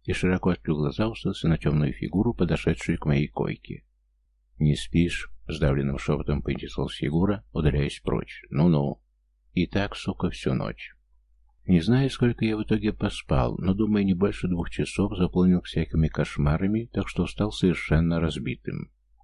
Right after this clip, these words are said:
А потом был день сурка с коробочкой, с песнями, которыми я покупаю себе некоторое смягчение режима, с отбоем, и снова, и снова, и снова.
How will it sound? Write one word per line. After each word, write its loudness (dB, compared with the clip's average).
А 2
потом 4
был 6
день 6
сурка -2
с -8
коробочкой, 0
с -12
песнями, 2
которыми -2
я 0
покупаю -4
себе -2
некоторое 0
смягчение 0
режима, 0
с -6
отбоем, 2
и -2
снова, 0
и -2
снова, -2
и -4
снова. -6